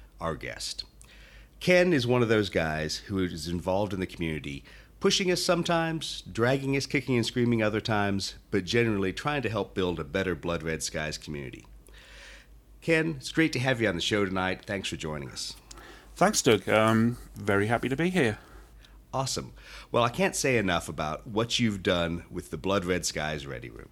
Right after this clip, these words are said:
Speaker 1: For those of us that, uh, spend our time on Facebook interacting and, and working with that, uh, to, to give us a, a better idea of what everyone else is up to, what their hobby techniques are, what their gaming questions are,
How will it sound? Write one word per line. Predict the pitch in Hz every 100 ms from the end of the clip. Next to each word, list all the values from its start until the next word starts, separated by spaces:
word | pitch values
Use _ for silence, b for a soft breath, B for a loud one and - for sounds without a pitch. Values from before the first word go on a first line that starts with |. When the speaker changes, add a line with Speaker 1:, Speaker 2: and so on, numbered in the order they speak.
| -
Speaker 1:
For | - 85
those | 90 92
of | 90
us | 85
that, | - 80 78 -
uh, | 78 73 73 73
spend | 71 - 107 98
our |
time | 85 98 90
on | 85
Facebook | 82 85 85 82 78
interacting | 87 85 80 80 - 78 78
and, | 71 71
and | - 82
working | 95 98 87 82
with | 82
that, | 78 76 73 - B B B -
uh, | 62 60
to, | - 73 65 -
to | -
give | 82 92
us | 87 -
a, | 71 -
a |
better | 78 98 92 82 -
idea | 90 90
of | 85
what | 82 85
everyone | 87 85
else | 82 -
is | 76
up | 85 -
to, | 87 80 80
what | 73 76
their | - 71 69
hobby | 78 87 85 80
techniques | - 87 - 80 78 82
are, | 73 73 73
what | 71 73
their | 71
gaming | 71 78 78
questions | 73 78 - 76 73
are, | 73 69